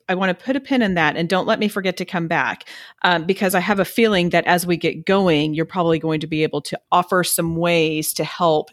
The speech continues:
deal with those tight hip flexors that are a result of the brain trying to keep us safe,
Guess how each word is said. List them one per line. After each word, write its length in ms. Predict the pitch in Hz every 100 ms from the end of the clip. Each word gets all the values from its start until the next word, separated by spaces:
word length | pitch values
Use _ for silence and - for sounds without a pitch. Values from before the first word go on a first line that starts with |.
| 180
deal 280 | 175 165 156
with 160 | 156
those 220 | 151 151
tight 320 | - - 170 139
hip 200 | 180 -
flexors 420 | 156 - 156 -
that 180 | 170 160
are 240 | 165 165 -
a 100 | 156
result 640 | 160 151 175 170 156 - _
of 380 | 190 156 147 156 - - - - 196
the 480 | 190 165 147 156 - _ _ _ _ _ _ -
brain 280 | 202 185 196
trying 240 | 190 165
to 60 | 156
keep 220 | - 165
us 160 | 160 -
safe, 440 | - 151 156 -